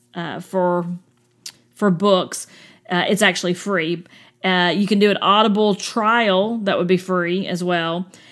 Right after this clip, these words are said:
And then it tells you how much the hard copy and the paperback is. And then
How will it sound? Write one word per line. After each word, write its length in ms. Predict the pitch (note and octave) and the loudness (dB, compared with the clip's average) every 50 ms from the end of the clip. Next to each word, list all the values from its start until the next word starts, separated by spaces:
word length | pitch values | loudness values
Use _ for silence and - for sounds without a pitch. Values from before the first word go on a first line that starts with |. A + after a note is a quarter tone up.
| - - | -20 -6
And 140 | - G3+ A#3 | -2 2 2
then 100 | C4+ D4 | 2 2
it 100 | D4+ - | 2 0
tells 240 | - D4 C#4+ C4+ A#3+ | 2 2 2 2 2
you 80 | C4 B3+ | 2 2
how 80 | B3+ B3+ | 4 2
much 220 | A#3 A3 G3+ - | 2 0 -2 -2
the 100 | G#3+ G3+ | -4 -4
hard 320 | F3+ F#3 A3 A3+ A3 G#3+ | -2 0 0 0 0 0
copy 300 | - A#3+ A3 G#3 G#3+ G#3+ | 0 -2 -2 0 0 -2
and 80 | G3 F#3 | -2 -2
the 60 | F3+ | -2
paperback 1000 | F3+ - G3+ G3 G3 G3+ G3 F#3+ F#3 F3+ - - - F3+ F#3+ F3+ F3+ F3+ F3 F3+ - | -2 -2 -2 -2 -2 -2 0 0 0 -2 -4 -8 -6 -2 0 0 0 0 -2 -4 -4
is. 440 | - F#3+ F3+ D3+ A#2 B2+ E3 - - - - - - - - | -2 -2 0 0 -2 -4 -6 -8 -14 -18 -20 -20 -20 -14 -4
And 280 | - G#3 A#3 A#3 A#3 | 0 2 2 4 4
then 500 | B3 C4+ C4+ B3+ B3+ A#3+ - - - - | 4 4 4 4 2 0 -2 -6 -14 -18